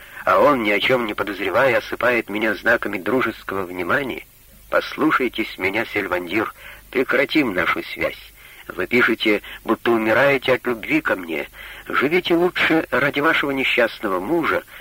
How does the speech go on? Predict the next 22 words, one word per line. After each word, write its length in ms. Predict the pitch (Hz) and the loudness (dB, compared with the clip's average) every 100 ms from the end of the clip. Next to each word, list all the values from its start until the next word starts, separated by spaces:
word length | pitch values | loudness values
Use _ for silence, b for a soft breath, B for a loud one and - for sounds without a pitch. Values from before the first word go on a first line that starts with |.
| B - | B -6
который 260 | 92 107 | -2 2
вас 160 | 107 120 - - | 4 2 0 -2
просто 420 | 139 156 - 135 | 0 0 -2 -4
боготворит. 680 | 123 123 110 104 101 - - B B B - | -2 -2 0 2 2 -2 -8 B B B -6
Это 280 | 170 - 147 | -4 -2 -2
гораздо 420 | 123 123 110 107 | 2 2 2 -2
более 280 | 92 104 98 | 0 2 2
достойно 560 | 87 - - 117 113 107 | 0 -2 0 2 2 0
истинной 680 | - 107 - - 95 92 87 | -2 -4 -4 -4 -4 -4 -6
христианки». 920 | - 82 - - 80 73 - - - B B B B B - - - - - - - - | -6 -8 -8 -4 -4 -4 -10 -14 -16 B B B B B -20 -20 -20 -20 -20 -20 -20 -12
«Ну 240 | 85 104 | -2 0
что, 320 | 113 - 110 | 0 2 2
болван 440 | 107 117 117 123 139 | 6 6 6 4 4
несчастный», — 600 | 156 - 165 156 175 175 | 2 4 4 2 0 0
пробормотал 680 | - 151 151 151 147 151 147 | 2 0 2 0 2 2 2
Роже, 400 | 147 135 139 156 | 2 4 2 2
«ну 200 | 139 160 | 2 2
что, 420 | - - 135 160 | 2 4 6 6
ты 220 | - 131 | 6 2
впредь 400 | 113 - 151 208 | 2 2 4 4
ещё 260 | 214 - 226 | 2 0 0
будешь 400 | 160 107 95 | 0 2 0